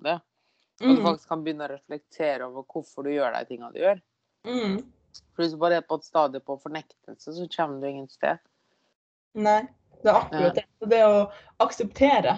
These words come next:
Speaker 2: og så, eh, ta og legge bort litt, eh, egoet og litt sånn at, skam, egentlig. Det er jo en skam å innrømme det, og det er jo en skam å kan kjennes som et lite nederlag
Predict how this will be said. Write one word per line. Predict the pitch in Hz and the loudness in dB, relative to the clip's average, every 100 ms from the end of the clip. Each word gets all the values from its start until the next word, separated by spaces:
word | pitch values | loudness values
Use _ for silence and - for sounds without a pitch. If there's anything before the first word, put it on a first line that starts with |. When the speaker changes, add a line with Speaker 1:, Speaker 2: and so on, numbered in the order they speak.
| - - | -6 -4
Speaker 2:
og | 214 | -4
så, | 208 233 214 185 180 - - _ - - | -2 2 4 4 0 -6 -20 _ -8 -4
eh, | 214 | -4
ta | - 302 240 | 2 4 6
og | |
legge | 220 233 226 | 4 4 0
bort | 208 269 - | 0 -2 -2
litt, | 175 185 - | -4 -4 2
eh, | 175 170 170 180 - - | 4 4 2 -2 -8 -6
egoet | 233 247 185 160 160 160 | 0 2 2 2 4 6
og | 180 175 | 6 4
litt | 208 - | 0 -2
sånn | 165 165 165 | 0 0 0
at, | - 196 - | -2 -4 -10
skam, | - 254 233 180 190 - | 0 2 2 0 -6 0
egentlig. | 190 185 - 185 190 | 0 0 -2 -2 4
Det | 233 | 4
er | |
jo | 226 | 4
en | 175 | 0
skam | - - 226 175 | -2 0 2 2
å | 160 | 0
innrømme | 170 220 214 175 160 | -2 0 0 0 0
det, | 160 | 0
og | 175 | 2
det | 240 | 2
er | |
jo | 185 | 0
en | 185 | -2
skam | - 233 170 | 0 2 4
å | 170 165 - - _ | 2 0 -4 -20 _
kan | - 240 214 | 0 2 2
kjennes | - 196 269 240 - - - | 2 4 4 4 0 -4 -8
som | 220 196 | 0 2
et | 170 | 2
lite | 175 196 180 | 0 2 4
nederlag | 175 247 277 247 180 185 | 6 4 4 2 2 -2